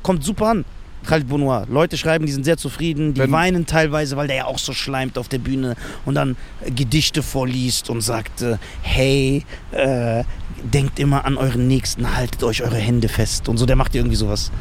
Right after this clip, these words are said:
Speaker 2: Echt?
Speaker 1: Ja, ja, ich glaub, Khalid macht's. Aber warum schreiben sonst alle, "Boah, es war so emotional"? Ich würd niemals jemanden zu weinen bringen
Speaker 2: Ja.
Speaker 1: in einer Comedy-Show.
Speaker 2: Ey, der guckt, ja, nee, du willst eher, äh, beleidigen und erniedrigen.
Speaker 1: <laughs>
Speaker 2: Das ist so, so ein Ding. Kommst du zu Nisa's Show, gehst du da ohne Selbstbewusstsein nach Hause, Alter.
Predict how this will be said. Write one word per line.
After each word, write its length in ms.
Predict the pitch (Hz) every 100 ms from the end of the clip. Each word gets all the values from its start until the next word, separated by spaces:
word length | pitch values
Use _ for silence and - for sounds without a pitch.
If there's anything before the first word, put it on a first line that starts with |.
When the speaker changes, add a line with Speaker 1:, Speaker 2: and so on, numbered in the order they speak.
| - -
Speaker 2:
Echt? 380 | 165 - -
Speaker 1:
Ja, 140 | 123 123
ja, 140 | 110
ich 100 | 110
glaub, 160 | 120 120
Khalid 220 | 135 123
macht's. 180 | 120 -
Aber 100 | 139
warum 140 | 190
schreiben 220 | 214 240 240
sonst 140 | 233
alle, 160 | 170 147 - -
"Boah, 160 | - 139
es 100 | -
war 120 | 143
so 160 | 143 151
emotional"? 520 | 156 - 156 151 135
Ich 100 | 180
würd 100 | 233
niemals 240 | 359 339
jemanden 260 | 285 285 220
zu 160 | - 175
weinen 240 | 240 -
bringen 200 | 202 208
Speaker 2:
Ja. 60 | 160
Speaker 1:
in 60 |
einer 60 | 180
Comedy-Show. 600 | 269 392 - - 131 113 -
Speaker 2:
Ey, 180 | 131
der 120 | 123 120
guckt, 300 | 165 160 151
ja, 140 | 180
nee, 140 | 185 180
du 140 | 143
willst 180 | 151 -
eher, 220 | 175 160
äh, 80 | 147 - -
beleidigen 460 | 143 160 175 156 156
und 80 |
erniedrigen. 680 | 139 135 165 120 101 101 95 -
Speaker 1:
<laughs> 40 | - 156 - - - - -
Speaker 2:
Das 140 | 156 -
ist 80 | 120
so, 140 | 143
so 140 | 123
ein 100 | 123
Ding. 100 | 117 107 -
Kommst 240 | 190 185
du 40 | -
zu 120 | 156
Nisa's 440 | 175 170 214 220
Show, 300 | - 226 240 190 - -
gehst 240 | - 196 -
du 60 |
da 80 | 175
ohne 220 | 185 214
Selbstbewusstsein 440 | 170 190 - 185 170 156
nach 60 |
Hause, 340 | 160 180 190 196
Alter. 240 | 180 185